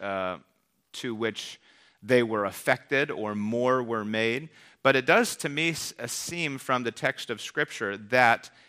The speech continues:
in the beginning he formed mountains, okay? So I wouldn't,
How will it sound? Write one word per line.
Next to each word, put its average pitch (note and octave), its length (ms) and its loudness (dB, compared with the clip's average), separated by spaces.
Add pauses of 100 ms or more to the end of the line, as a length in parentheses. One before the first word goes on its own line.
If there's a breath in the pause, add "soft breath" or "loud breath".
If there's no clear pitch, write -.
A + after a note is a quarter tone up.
(160 soft breath)
in D3+ 180 0
the D#3+ 100 0
beginning B2 760 -4
he B2+ 220 -4
formed G#2+ 400 -6
mountains, A2 540 -6 (240)
okay? G2 360 0 (280 soft breath)
So A#2+ 300 0
I A2+ 200 0
wouldn't, C#3+ 380 -4